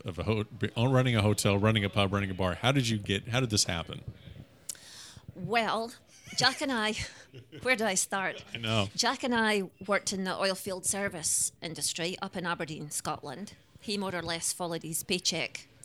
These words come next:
Speaker 2: over here. And we were working for the same company, and, um, we used to come down here on weekends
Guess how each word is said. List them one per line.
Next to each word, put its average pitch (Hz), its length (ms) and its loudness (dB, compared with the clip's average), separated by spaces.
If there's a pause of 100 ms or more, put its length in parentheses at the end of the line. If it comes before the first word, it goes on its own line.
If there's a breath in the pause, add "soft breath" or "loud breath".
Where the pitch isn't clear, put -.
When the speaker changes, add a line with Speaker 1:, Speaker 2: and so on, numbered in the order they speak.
Speaker 2:
over 185 200 0
here. 160 340 -6 (1040 loud breath)
And 196 400 2
we 233 120 2
were 247 120 4
working 214 320 -2
for 190 160 -4
the 180 80 -4
same 185 260 2
company, 196 720 -2 (100)
and, 175 440 -2
um, 180 180 0
we 202 120 0
used 254 120 2
to 220 80 -4
come 196 180 -2
down 185 200 2
here 185 240 -2
on 180 100 -2
weekends 165 720 -2